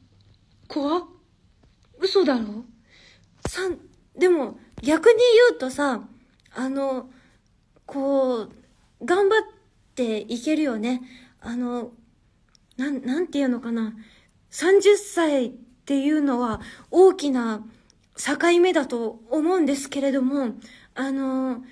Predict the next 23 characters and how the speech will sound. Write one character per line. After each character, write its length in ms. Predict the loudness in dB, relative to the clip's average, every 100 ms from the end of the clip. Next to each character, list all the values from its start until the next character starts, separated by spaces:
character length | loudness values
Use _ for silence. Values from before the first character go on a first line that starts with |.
| -20 _ _
な 120 | -6
ん 60 | -4
か 100 | -4
ね、 400 | -4 -4 -6 -10 -20 _ _ _ _ _ _ _ _ _ _ _ _ _ _
自 180 | -2 4
分 340 | 8 10 10
の 120 | 8
自 140 | 4 4
由 280 | 6 8 6
時 160 | 2
間 280 | 0 -2 -2
を 100 | -6
ね、 300 | -6 -8 -10 -16 -12
長 360 | -2 2 4 2
く 120 | 0
保 340 | -6 -6 -4 -6
つ 220 | -8 -14
こ 160 | -12
と 160 | -8 -4
に 160 | -2 -4
よ 100 | -6
っ 20 |
て、 460 | -8 0 2 0